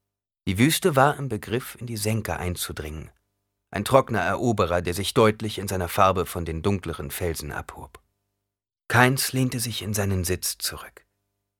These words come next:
Er dachte über das gesunde, kraftstrotzende Fleisch nach, das er während der Anzugkontrollen gefühlt hatte.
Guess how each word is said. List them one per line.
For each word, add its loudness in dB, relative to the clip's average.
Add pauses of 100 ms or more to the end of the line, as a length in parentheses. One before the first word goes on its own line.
(360)
Er 4
dachte 2
über -4
das -4
gesunde, 0 (200)
kraftstrotzende 0
Fleisch -2
nach, 0
das -10
er -6
während 0
der 6
Anzugkontrollen -2
gefühlt -8
hatte. -14